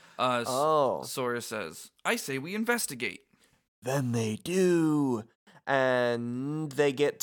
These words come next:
Speaker 2: to what's clearly a secret passage that they can't tell is a secret passage hidden just by some vines. And Donald
Speaker 1: Mm-hmm.
Speaker 2: says,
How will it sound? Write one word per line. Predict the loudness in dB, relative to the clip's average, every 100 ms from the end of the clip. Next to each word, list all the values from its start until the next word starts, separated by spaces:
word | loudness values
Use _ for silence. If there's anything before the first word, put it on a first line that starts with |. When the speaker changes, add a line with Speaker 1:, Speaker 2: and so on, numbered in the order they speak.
| -2
Speaker 2:
to | -2 -2 -2 0 0 -2 -6 _ _ _ _
what's | 0 0 2
clearly | 0 4 4 4
a | 4
secret | 4 2 -2
passage | 2 4 4 2 0 -2
that | 0
they | 0 2
can't | 0 0
tell | 2 4 4
is | 2
a |
secret | 0 0 -2
passage | 2 4 4 0 2
hidden | 0 2 0
just | 2 2 0
by | 0 2 2 2
some | 2 0
vines. | 2 4 4 4 2 -2 -4
And | -2
Donald | 0 2 0
Speaker 1:
Mm-hmm. | -2
Speaker 2:
says, | 0 0 0